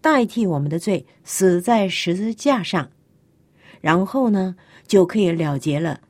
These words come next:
想当初亚当夏娃所闯的祸。啊，上回我就跟你讲了嘛，亚当夏娃呢，没有遵照神唯一的不准，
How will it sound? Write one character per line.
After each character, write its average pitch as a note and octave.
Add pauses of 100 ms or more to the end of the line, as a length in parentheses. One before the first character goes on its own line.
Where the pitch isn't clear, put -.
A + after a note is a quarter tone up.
(140)
想 G3
当 C4+
初 B3+
亚 B3
当 G#3+
夏 G#3+
娃 D#3 (320)
所 F3
闯 D3+
的 B2
祸。 C4+ (680)
啊， - (340)
上 F#3+
回 E3+
我 D#3+
就 D#3
跟 E3
你 D#3
讲 C3+
了 B2+
嘛， A#2+
亚 F3
当 D#3
夏 D#3+
娃 C#3+
呢， D3 (140)
没 F#3+
有 E3+
遵 B3+
照 A#3+ (160)
神 D#3+ (200)
唯 A#3
一 C#4
的 A3+
不 -
准， G3